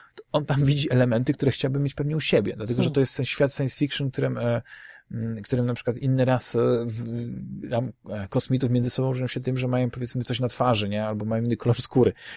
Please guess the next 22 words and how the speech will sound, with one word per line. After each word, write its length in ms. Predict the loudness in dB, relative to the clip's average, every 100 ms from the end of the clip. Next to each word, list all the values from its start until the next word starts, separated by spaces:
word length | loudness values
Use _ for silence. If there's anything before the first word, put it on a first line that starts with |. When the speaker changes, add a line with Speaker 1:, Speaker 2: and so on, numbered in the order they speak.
| -8 -4
Speaker 1:
<laughs> 380 | -4 -6 -12 -4
Coś 140 | -2
takie 160 | 2 2
trochę 220 | 4 2
nawet, 360 | 4 2 2 -2 0 2 2 0
e, 40 | 2
Star 220 | 4 6
Trekowe, 440 | 4 6 6 4 -4
no 80 |
nie? 120 | -6 0
Ale 80 | 4
Speaker 2:
Mhm. 80 | 4
Speaker 1:
jest, 220 | 2 -2
ale 160 | 0 0
jest 120 | 0
po 80 | 0
prostu 260 | 0 0
bogaty 400 | 0 0 -2 -4
naprawdę 340 | -2 0 0 -2
świat. 300 | -2 -4 -6 -20 -14 -4
I 40 |
fenomenalnie 560 | 0 2 4 4 2